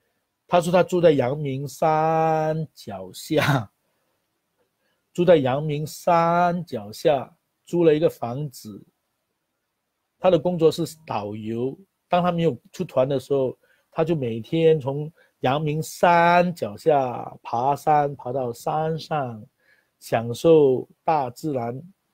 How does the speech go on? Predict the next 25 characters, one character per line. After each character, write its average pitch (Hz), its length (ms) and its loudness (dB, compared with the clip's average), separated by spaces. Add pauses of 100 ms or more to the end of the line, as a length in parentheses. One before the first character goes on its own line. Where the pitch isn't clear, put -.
(360)
新 156 320 -4
鲜 143 220 -4
的 131 100 -4
空 135 340 -6
气。 127 360 -6 (1160)
意 165 120 0
思 156 160 -4
是 143 80 -4
说 143 120 2
跟 147 300 0
李 113 200 -4
敖 117 180 -2
在 135 160 2
一 131 100 2
起， 107 300 -12 (460)
<laughs> - 440 -20
像 151 220 0
李 117 160 -2
敖 127 260 0
大 135 180 4
哥 127 280 0
这 131 60 4
样 120 200 -4 (300)
已 107 80 -16
经 131 280 -6